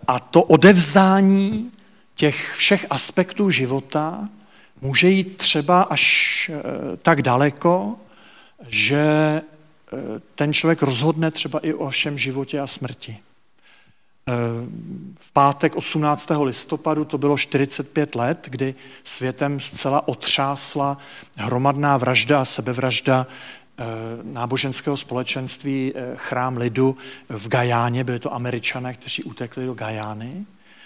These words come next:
Zahynulo tam, eh, osmnáctého listopadu devatenáct set sedmdesát osm, eh, devět set třináct lidí, z toho bylo asi dvě stě šedesát dětí. Byl to neuvěřitelný masakr.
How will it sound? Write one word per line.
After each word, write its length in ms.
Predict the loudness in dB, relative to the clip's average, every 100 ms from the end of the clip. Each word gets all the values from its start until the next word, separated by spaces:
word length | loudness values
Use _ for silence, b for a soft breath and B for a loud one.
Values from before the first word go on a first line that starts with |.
| b
Zahynulo 540 | -2 0 2 6 6 6
tam, 340 | 6 4 0 B B B -8
eh, 120 | -4
osmnáctého 720 | 0 0 2 0 0 -2 0
listopadu 500 | 0 -2 -4 -4 -2
devatenáct 420 | -2 -4 -4 -6
set 80 | -6
sedmdesát 520 | -10 -10 -8 -6 -8 -8
osm, 480 | -8 -6 -6 -6 -8
eh, 480 | -14 -18 -18 -20 -10
devět 400 | -6 0 0 0
set 200 | -4 -4
třináct 600 | -2 -2 -4 -4 -2 -2
lidí, 560 | -4 -6 -8 -8 -6
z 120 | -4 -2
toho 240 | -2 -2
bylo 220 | -4 -4
asi 280 | -6 -8 -10
dvě 180 | -8 -8
stě 180 | -6 -4
šedesát 460 | -6 -8 -8 -6
dětí. 560 | -8 -10 -10 -12 -12 -14 _ -20
Byl 120 | -12
to 220 | -8 -10 B B
neuvěřitelný 720 | -6 -2 0 -2 -2 -4 -4 -4
masakr. 680 | -4 -4 -6 -10 -14 -16